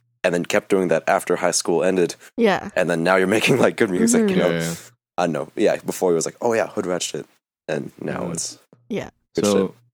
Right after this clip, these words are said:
Speaker 3: um, concerning that interview you were talking about, so does he consider that time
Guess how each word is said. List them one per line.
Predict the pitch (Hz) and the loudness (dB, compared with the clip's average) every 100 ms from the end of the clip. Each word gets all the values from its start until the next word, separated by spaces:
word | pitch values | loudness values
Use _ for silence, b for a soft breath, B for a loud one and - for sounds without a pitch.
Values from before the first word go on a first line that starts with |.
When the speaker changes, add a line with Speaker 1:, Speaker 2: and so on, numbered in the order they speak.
| _ | _
Speaker 3:
um, | 98 90 | -4 -4
concerning | 90 101 - 110 120 | -6 -8 -4 -2 0
that | 95 82 | -2 -2
interview | 87 95 101 107 | -4 -2 -2 -2
you | 110 | -2
were | |
talking | 110 110 - 110 | -4 -6 -6 -8
about, | 120 151 139 | -8 -10 -6
so | 95 | -6
does | 90 98 - | -2 -4 -2
he | 110 | -8
consider | 113 101 98 95 | -8 -6 -4 -2
that | 92 87 | -2 -4
time | - 90 87 87 85 | -4 -4 -4 -4 -8